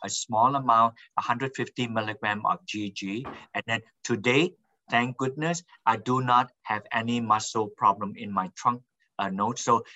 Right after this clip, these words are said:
I'm happy with that. My liver enzyme is in control. So I'm continuing that until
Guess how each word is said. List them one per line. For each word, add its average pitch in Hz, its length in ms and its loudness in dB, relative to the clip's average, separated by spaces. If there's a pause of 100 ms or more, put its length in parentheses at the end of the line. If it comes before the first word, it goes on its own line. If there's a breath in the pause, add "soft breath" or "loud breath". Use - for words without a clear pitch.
(140 loud breath)
I'm 98 120 0
happy 123 360 -2
with 117 200 -8
that. 117 160 2 (220 loud breath)
My 104 120 0
liver 117 340 2 (140)
enzyme 104 420 -2 (120)
is - 120 -4
in 98 200 -6
control. 107 460 0 (280 loud breath)
So 110 140 2
I'm 101 120 -2 (120)
continuing 135 640 0
that 120 280 0
until 110 480 -2